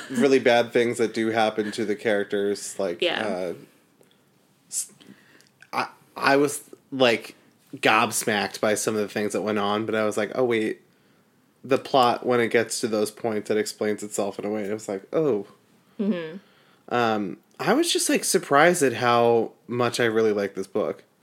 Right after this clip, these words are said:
Speaker 2: Yeah, I
Speaker 1: I'm
Speaker 2: really, I loved it.
Speaker 1: I'm not, like, a huge fan of, like, spooky horror things because I get <laughs> startled very easily. Um,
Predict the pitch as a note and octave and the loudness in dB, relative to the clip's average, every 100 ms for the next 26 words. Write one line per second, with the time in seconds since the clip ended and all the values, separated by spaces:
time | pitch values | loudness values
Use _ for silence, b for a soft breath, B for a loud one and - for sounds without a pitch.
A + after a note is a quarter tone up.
0 | _ _ _ _ A3 A#3+ D#3+ G3+ D3 F3+ | _ _ _ _ 2 4 4 4 6 6
1 | G#3+ A#3 E3+ - G#3 F#3 F3 F3 C#3+ - | 6 4 0 0 0 2 2 0 -4 -6
2 | - - D3+ F#3+ G#3+ G3 G3+ F3 D#3+ D#3 | -6 4 6 8 6 6 4 2 6 4
3 | D#3 C#3 C#3 C3+ C#3 A2+ - - - - | 4 4 6 6 4 2 0 -8 -4 -2
4 | C3 B2+ B2 A#2+ B2+ D3 C#3+ D3 C#3+ A#2+ | 0 0 4 4 4 4 2 2 0 2
5 | A#2 A2 G2+ G2 - - - G#2+ G#2 D#3 | 2 2 2 -2 -4 -8 0 0 2 0
6 | C#3 D3 D#3+ E3+ G#3+ A3 | 0 0 2 0 -2 -4